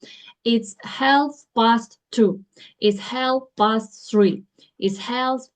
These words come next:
past four". І так далі. Якщо ми, е, говоримо про четверту частинку, це quarter. Тобто годинник ми можемо поділити не тільки на дві половинки, а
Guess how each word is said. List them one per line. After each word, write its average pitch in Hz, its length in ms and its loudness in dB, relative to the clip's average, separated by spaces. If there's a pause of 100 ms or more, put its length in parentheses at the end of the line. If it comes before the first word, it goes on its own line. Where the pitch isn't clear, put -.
(100)
past 208 540 -6
four". 175 220 -4 (140)
І 277 140 -2
так 185 200 -4
далі. 160 320 -6 (580)
Якщо 196 280 -4
ми, 359 120 0
е, 233 480 -2 (260)
говоримо 247 320 -4
про 233 220 -4
четверту 269 680 -2
частинку, 185 680 -2
це 226 200 -6
quarter. 226 760 0 (840)
Тобто 220 320 -2
годинник 226 480 2
ми 208 160 2
можемо 202 420 0
поділити 190 500 -4
не 180 120 -6
тільки 311 400 -2
на 254 140 2
дві 202 260 -2
половинки, 196 800 -6
а 269 320 -4